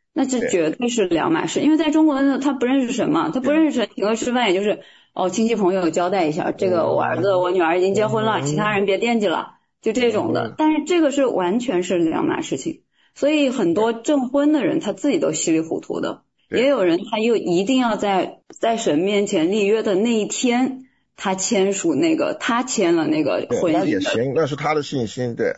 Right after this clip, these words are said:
Speaker 1: 他非要那样的。实际上更高的是在神面前的立约。呃，这样的做法伤害很多人，
Speaker 2: 对。
Speaker 1: 我，我跟汪胜其实也被，
Speaker 2: 很多人。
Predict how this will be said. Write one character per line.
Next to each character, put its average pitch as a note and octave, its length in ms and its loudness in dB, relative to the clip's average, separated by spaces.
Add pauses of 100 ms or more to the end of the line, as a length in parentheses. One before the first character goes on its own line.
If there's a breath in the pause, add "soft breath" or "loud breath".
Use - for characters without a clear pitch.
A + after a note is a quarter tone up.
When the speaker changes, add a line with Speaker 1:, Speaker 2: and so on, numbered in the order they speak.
Speaker 1:
他 A#3 140 -2
非 A3+ 140 -2
要 A3 160 0
那 G#3 80 0
样 E3+ 220 0
的。 - 160 -6
实 A3 240 -2
际 C#4+ 160 2
上 A3+ 420 -2
更 B3 240 0
高 G#3+ 240 0
的 G3+ 180 0
是 F3 320 -2 (480)
在 F#3 140 -2
神 F#3 180 -4
面 D3+ 220 2
前 D#3+ 160 -4
的 B2 140 -2
立 G2 120 0
约。 - 360 -2 (320)
呃， - 100 -2
这 C4+ 120 0
样 C#4 180 2
的 G#3 80 0
做 - 260 -2
法 E3 140 0
伤 G#3 240 -2
害 A3 120 0
很 E3 160 2
多 E3+ 200 2
人， D#3 100 0
Speaker 2:
对。 - 80 0
Speaker 1:
我， - 140 -2
我 - 360 -2
跟 A#3 140 0
汪 B3+ 140 2
胜 B3 160 0
其 G#3 80 -2
实 F#3 60 0
也 E3 40 -2
被， - 0 -
Speaker 2:
很 A2+ 80 0
多 G#2+ 120 0
人。 - 120 -2